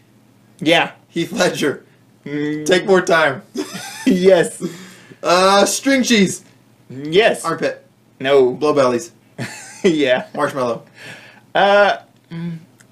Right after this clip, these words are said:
Speaker 2: Come, come on, man.
Speaker 1: <laughs>
Speaker 2: This is
Speaker 1: Yes,
Speaker 2: fun.
Speaker 1: yes, yes, yes.
Speaker 2: Bigfoot.
Speaker 1: Yeah.
Speaker 2: Littlefoot.
Speaker 1: <laughs> No.
Speaker 2: Bunyan.
Speaker 1: No.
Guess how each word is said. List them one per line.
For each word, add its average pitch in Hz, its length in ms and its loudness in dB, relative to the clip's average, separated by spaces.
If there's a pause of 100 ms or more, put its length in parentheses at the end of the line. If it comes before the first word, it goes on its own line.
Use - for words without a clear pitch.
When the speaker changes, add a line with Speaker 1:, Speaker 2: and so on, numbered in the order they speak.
(200)
Speaker 2:
Come, - 240 -12
come 294 180 4
on, 269 300 4
man. 226 300 2 (240)
Speaker 1:
<laughs> 262 100 -12 (220)
Speaker 2:
This 370 160 -4
is 349 60 -2
Speaker 1:
Yes, 277 260 6
Speaker 2:
fun. 311 100 4
Speaker 1:
yes, 247 200 4
yes, 233 220 2
yes. 190 280 0
Speaker 2:
Bigfoot. 196 480 -2 (320)
Speaker 1:
Yeah. 165 420 2
Speaker 2:
Littlefoot. 147 440 -6 (220)
Speaker 1:
<laughs> - 300 -10 (420)
No. 330 760 2
Speaker 2:
Bunyan. 165 540 -4 (580)
Speaker 1:
No. 214 440 4